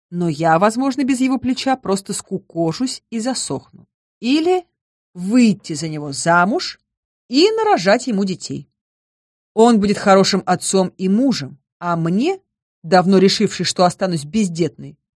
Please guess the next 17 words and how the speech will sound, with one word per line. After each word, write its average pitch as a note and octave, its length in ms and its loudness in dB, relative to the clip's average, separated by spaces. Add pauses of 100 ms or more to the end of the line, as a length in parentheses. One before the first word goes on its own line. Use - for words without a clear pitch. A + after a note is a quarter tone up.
просто G3+ 560 0 (340)
нужно F#4 640 0
сменить B3 840 2
приоритеты. D3+ 680 -4 (640)
Логика G3+ 500 2
и F#3+ 160 2
трезвый F#3 380 0
расчет F#3+ 440 0
подсказывают, F3 540 -2
что - 200 -4
мы F3+ 160 2
способны F3+ 680 0
договориться, E3 640 0
поэтому B3 400 4
будем B3+ 260 0
вполне C#4 420 0
мирно D#4 640 -2